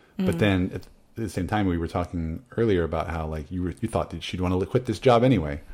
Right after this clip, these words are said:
Speaker 2: Oh,
Speaker 1: So,
Speaker 2: well,
Speaker 1: you know,
Speaker 2: not
Speaker 1: she's getting,
Speaker 2: anymore,
Speaker 1: she,
Speaker 2: no.
Speaker 1: well, I
Speaker 2: <laughs>
Speaker 1: guess, nah, yeah.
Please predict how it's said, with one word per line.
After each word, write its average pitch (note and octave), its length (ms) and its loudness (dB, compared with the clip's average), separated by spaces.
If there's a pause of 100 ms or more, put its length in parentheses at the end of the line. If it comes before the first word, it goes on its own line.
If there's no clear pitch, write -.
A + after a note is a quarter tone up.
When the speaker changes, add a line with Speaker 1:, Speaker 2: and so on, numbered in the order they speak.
(420)
Speaker 2:
Oh, F#3+ 260 6
Speaker 1:
So, G2 300 10
Speaker 2:
well, - 80 2
Speaker 1:
you G#2 80 6
know, G2 80 6
Speaker 2:
not F#3+ 140 8
Speaker 1:
she's - 80 8
getting, - 140 8
Speaker 2:
anymore, F#3 320 6
Speaker 1:
she, C#3 120 2
Speaker 2:
no. D3+ 100 6
Speaker 1:
well, A2 220 10
I G#2+ 160 6
Speaker 2:
<laughs> - 0 -
Speaker 1:
guess, G#2 380 6 (300)
nah, G2+ 200 4
yeah. F2 380 4